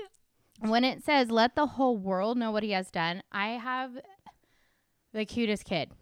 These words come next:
okay? He's seven years old. He's the cutest kid, and, um, he wants everybody to know about Jesus. He will tell the sky, the grass, the, it doesn't matter who you are, what color you look like, what,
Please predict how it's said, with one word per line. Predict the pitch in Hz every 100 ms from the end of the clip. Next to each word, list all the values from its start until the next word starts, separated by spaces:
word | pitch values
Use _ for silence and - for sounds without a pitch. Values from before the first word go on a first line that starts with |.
| _ _
okay? | 208 196 214 - _
He's | 190
seven | 190 185 226
years | 247
old. | 226 180 175 185 _
He's | - 196
the |
cutest | - 196 202
kid, | - 175 165 -
and, | 185 180 175 175
um, | 175 170 170 180 _ _
he | 247
wants | 269 262 -
everybody | 226 220 202 180
to | 165
know | 165
about | 156 151
Jesus. | 165 151 110 -
He | 233
will | 233 190
tell | - 185 175 _ -
the | 190 190 180 - -
sky, | - - 220 208 208 220 233
the | 185
grass, | - 196 190 196 208
the, | - 196 - -
it | 226
doesn't | 254 247 214
matter | 196 185
who | 175
you | 220 220
are, | 202
what | 196 185
color | 208 214
you | 214
look | 208 208
like, | 190 190
what, | 190 190